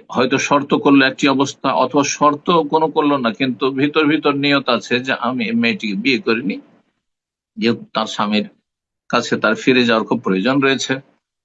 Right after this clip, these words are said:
আর তার স্বামীও চাই, হ্যাঁ, তার পারিবারিক অবস্থা আমি জেনেছি, সুতরাং সে মনে মনে নিয়ত করলো যে আমি একে আসলে সংসার করবো না, একে নিয়ে রাখবো না, এক রাত দু রাতের জন্য বিয়ে করিনি একটু, আর তারপরে হালাল করে আমি ছেড়ে দেবো।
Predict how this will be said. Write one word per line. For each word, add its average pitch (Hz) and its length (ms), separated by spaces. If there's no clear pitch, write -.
আর 117 200
তার 110 220
স্বামীও 110 440
চাই, 123 360
হ্যাঁ, 104 160
তার 104 220
পারিবারিক 107 560
অবস্থা 110 360
আমি 107 160
জেনেছি, 127 520
সুতরাং 113 460
সে - 160
মনে 117 240
মনে 117 200
নিয়ত 120 320
করলো 151 220
যে 143 80
আমি 120 280
একে 120 140
আসলে 139 300
সংসার 131 420
করবো 110 300
না, 82 160
একে 104 160
নিয়ে 135 160
রাখবো - 320
না, - 200
এক - 160
রাত 202 140
দু 143 140
রাতের 95 320
জন্য 110 200
বিয়ে 107 240
করিনি - 380
একটু, - 180
আর 147 160
তারপরে 120 460
হালাল 110 340
করে 104 280
আমি 120 200
ছেড়ে 110 260
দেবো। - 200